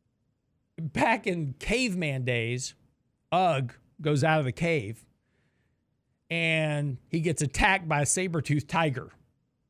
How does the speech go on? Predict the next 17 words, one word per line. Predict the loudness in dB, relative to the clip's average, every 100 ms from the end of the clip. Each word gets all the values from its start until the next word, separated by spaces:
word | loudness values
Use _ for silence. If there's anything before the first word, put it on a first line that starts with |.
| _ -6
right? | -2 -2 -4 _ _ _ _ _ _ _ _ _ _ _ _
So | -4
he | -2
runs | 0 0 0
back | 0 0 -2
to | -4
the |
cave. | -2 -2
He | -2
escapes | 0 2 2 0 -2 -4 -6
and | -4
he | -2
runs | 0 0
back | 0 -2 -2
to | -4
the | -2
cave. | -4 -6 -12